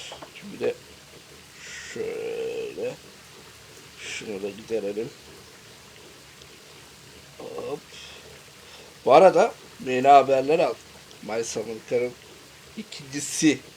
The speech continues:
üzerinde çalışıyormuş yapımcı. Why, neydi? My Winter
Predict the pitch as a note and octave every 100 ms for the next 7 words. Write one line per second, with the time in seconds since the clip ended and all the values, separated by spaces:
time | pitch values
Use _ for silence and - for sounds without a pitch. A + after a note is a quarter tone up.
0 | - - A#2 A#2 A2 A#2+ A2+ A2+ A2 -
1 | C3+ A#2+ - G2+ G2 F#2+ G#2 B2 G#3+ -
2 | - - - - - - - - - -
3 | - - - - A2 B2 E3+ - - -
4 | - B2 C#3+ D#3+ A#2+ B2 D#3+ G3+ - -
5 | C#3 D#3+ E3+ - A#2